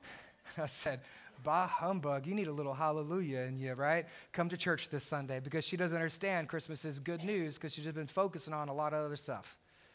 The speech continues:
And so we're doing Vintage Christmas to recalibrate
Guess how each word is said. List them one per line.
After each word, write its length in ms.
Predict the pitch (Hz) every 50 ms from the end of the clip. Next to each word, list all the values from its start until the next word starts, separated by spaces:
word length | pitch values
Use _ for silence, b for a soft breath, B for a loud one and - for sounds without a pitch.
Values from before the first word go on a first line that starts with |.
| B B B B B B B B B B B _ _ _ _ _ _ _ _ _ _ _ _ -
And 80 | - 151
so 80 | - 170
we're 100 | 170 180
doing 180 | 202 202 190
Vintage 380 | 160 156 220 208 214 202 170 -
Christmas 520 | - - 226 214 - - 180 170 - - -
to 200 | - 180 170 143 B B B B 151 B
recalibrate 1080 | 160 185 214 - - - - - - 208 214 240 233 220 180 175 185 180 170 170 -